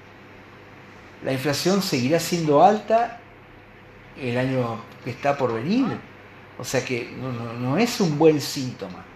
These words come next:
Habrá, hay que acostumbrarse a que esta malaria, como decía mi madre, va a durar,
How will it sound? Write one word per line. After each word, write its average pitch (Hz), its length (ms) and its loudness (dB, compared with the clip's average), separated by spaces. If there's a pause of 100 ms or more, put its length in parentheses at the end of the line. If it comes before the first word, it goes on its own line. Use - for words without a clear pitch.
(340)
Habrá, 170 360 6
hay 214 100 2
que 226 120 0
acostumbrarse 208 720 0
a 139 80 -6
que 147 260 -6
esta 208 320 0
malaria, 160 600 4
como 135 160 -4
decía 139 260 -4
mi 151 80 -4
madre, 139 400 -4 (360)
va 233 180 8
a 254 40 2
durar, 226 460 0